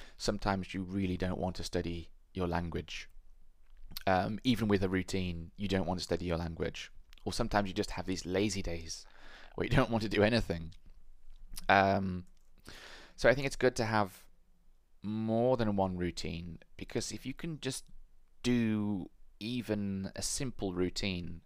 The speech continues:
every day, maybe a simple routine in the morning, um,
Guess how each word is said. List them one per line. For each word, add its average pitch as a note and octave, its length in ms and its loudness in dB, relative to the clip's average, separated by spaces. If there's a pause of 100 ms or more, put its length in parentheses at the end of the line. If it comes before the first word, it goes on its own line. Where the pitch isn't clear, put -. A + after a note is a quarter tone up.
(300)
every G2+ 260 0
day, F2 420 0 (760)
maybe G#2 200 4
a G2+ 40 2
simple G#2 280 -2
routine G2 320 -2
in F2+ 100 -2
the F#2 60 -2
morning, F#2 540 -2 (720)
um, F#2+ 440 4